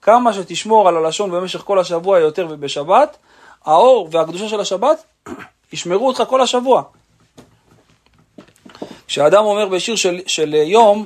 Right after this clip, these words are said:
"היום יום אחד בשבת קודש", או "היום יום שני בשבת קודש", וכן על זה הדרך, יכוון לקיים מצוות עשה של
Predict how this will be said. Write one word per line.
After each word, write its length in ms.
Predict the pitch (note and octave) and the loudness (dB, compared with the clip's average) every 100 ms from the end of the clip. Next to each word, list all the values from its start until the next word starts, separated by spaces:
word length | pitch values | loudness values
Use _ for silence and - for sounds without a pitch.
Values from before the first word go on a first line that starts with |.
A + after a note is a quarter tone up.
| - | -4
"היום 420 | D#3 E3 A3 A3 | -2 2 2 0
יום 240 | G3+ G#3+ F#3+ | 0 -2 -2
אחד 220 | G3 F3+ | -2 -2
בשבת 360 | E3 D3+ C#3 | -4 -6 -10
קודש", 440 | - C3+ B2 - _ _ _ _ _ _ _ _ _ _ - | -12 -16 -16 -20 _ _ _ _ _ _ _ _ _ _ -2
או 300 | G3+ A3+ G#3 | 4 6 4
"היום 220 | G3+ A3+ | 2 0
יום 140 | A3 G3 | -4 -4
שני 220 | G#3 A3 | -4 -4
בשבת 360 | G3 F3+ D#3+ | -6 -6 -8
קודש", 340 | - C3+ A#2+ - | -12 -18 -18 -18
וכן 220 | C3+ G3 | -6 -4
על 120 | F#3+ F3 | -2 0
זה 120 | F3 | -2
הדרך, 440 | F3 E3 - - - | 0 -4 -8 -20 -18
יכוון 560 | C#3 C3 D#3 C#3+ G3+ A3 | -16 -8 -4 -2 -2 -2
לקיים 360 | G3+ F3+ F#3+ F#3+ | -4 0 0 -2
מצוות 280 | E3+ F#3 | -4 -2
עשה 300 | D#3+ D3+ G3+ | -2 -4 -6
של 280 | G3+ G3 G3 | -4 -4 -6